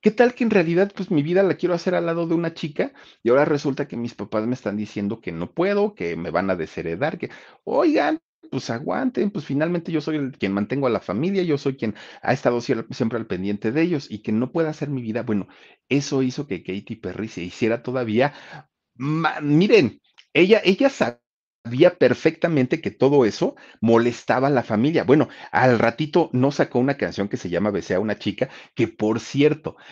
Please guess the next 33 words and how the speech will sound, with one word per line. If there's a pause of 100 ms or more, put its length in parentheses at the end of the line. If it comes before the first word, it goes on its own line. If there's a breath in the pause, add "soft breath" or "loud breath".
(140 loud breath)
dicen
que
esa
canción
se
la
dedicó
a
Scarlett
Johansson. (260 loud breath)
Tampoco
nada, (120)
nada
tonta,
¿verdad?
Pues
la,
<laughs>
la
Katy
Perry. (380 loud breath)
Oigan,
que
le
dedicó
esa
canción
a
Scarlett
Johansson
y,
bueno, (580 loud breath)
peor